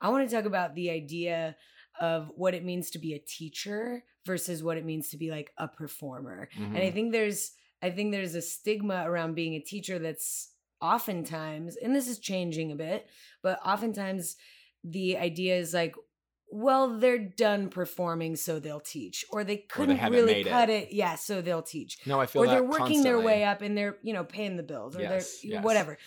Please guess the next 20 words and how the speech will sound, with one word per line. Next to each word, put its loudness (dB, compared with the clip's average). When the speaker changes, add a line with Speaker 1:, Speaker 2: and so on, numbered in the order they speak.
Speaker 1:
So, 2
um, 2
Speaker 2:
My 4
favorite 6
thing 0
is -4
to, -2
"So 6
do 4
you 8
have 6
anything 4
cool 4
going 4
on, 4
or 4
are 4
you 4
just -2
teaching?" -4